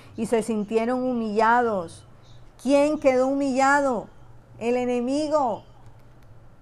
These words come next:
"Y conocieron que por nuestro Dios había sido hecha esta obra". Aleluya.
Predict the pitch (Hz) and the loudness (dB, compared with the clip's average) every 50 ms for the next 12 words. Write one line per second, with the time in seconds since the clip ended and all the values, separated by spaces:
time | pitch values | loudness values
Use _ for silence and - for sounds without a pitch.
0 | - - - - - - - - - - - - - - - - - - - - | -20 -20 -20 -20 -20 -20 -20 -20 -20 -20 -20 -20 -20 -20 -20 -20 -20 -20 -20 -20
1 | - - - - - - 233 247 226 - 240 240 233 226 226 226 - - - 269 | -20 -20 -20 -20 -14 -6 -4 -4 0 2 2 2 2 2 -4 -4 -6 -4 -2 0
2 | 269 269 269 254 220 247 247 247 - 254 240 - - 214 214 214 226 240 254 262 | 2 2 2 2 0 -2 -4 0 2 0 2 2 0 -2 0 0 -2 -2 0 0
3 | 277 269 - - 269 285 285 285 277 269 254 240 240 247 254 - 240 - 214 214 | -2 -2 -4 -4 -2 -2 0 0 0 -2 -2 0 -2 -2 -4 -6 -6 -6 -6 -4
4 | 208 214 220 220 240 233 - - - 262 262 254 269 277 - - - - - 247 | -4 -4 -4 -6 -6 -6 -8 -8 -6 -6 -2 -2 -2 -2 -2 -6 -10 -8 -4 -4
5 | 254 262 254 - - 277 254 247 - - - - - 220 226 226 233 233 - - | -4 -4 -4 -6 -6 -6 -6 -6 -8 -12 -20 -14 -10 -8 -6 -6 -8 -8 -12 -10
6 | - 233 185 - - - - - - - 196 196 196 202 190 175 185 160 160 - | -8 -8 -8 -8 -14 -20 -20 -18 -10 -8 -8 -6 -6 -6 -8 -10 -10 -12 -12 -12
7 | - 180 - - - - - - - - - - - - 240 208 196 196 185 180 | -14 -16 -20 -20 -20 -20 -20 -20 -20 -20 -20 -20 -16 -12 -10 -8 -8 -8 -8 -8
8 | 180 180 185 185 196 196 196 - - - | -10 -10 -10 -10 -10 -12 -14 -14 -16 -18